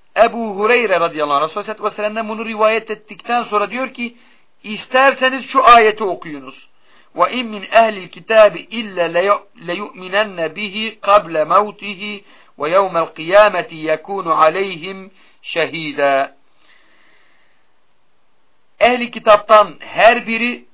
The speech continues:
ölümünden önce ona muhakkak iman edecektir. Kıyamet gününde de o onlara şahit olacaktır.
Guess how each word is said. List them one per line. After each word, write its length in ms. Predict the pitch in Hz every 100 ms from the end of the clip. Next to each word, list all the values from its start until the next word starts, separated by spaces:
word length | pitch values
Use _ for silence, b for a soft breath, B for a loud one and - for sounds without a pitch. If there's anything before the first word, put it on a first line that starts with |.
| _ -
ölümünden 680 | 185 190 190 196 190 240
önce 300 | 226 202 175
ona 300 | 185 185 185
muhakkak 760 | 170 202 214 214 208 - 214 208
iman 360 | 185 180 180 147
edecektir. 720 | 131 120 127 - - - - _ _ _ _ _ _ _ -
Kıyamet 580 | 160 170 170 196 180 165
gününde 460 | 190 185 175 214
de 320 | 220 220 214 - _ _
o 360 | 180 202 208 208 _ _ _ _
onlara 680 | 151 160 156 156 170 175 170 - - -
şahit 720 | - - 139 139 147 147 - _ _ -
olacaktır. 720 | 123 117 123 - - 104 -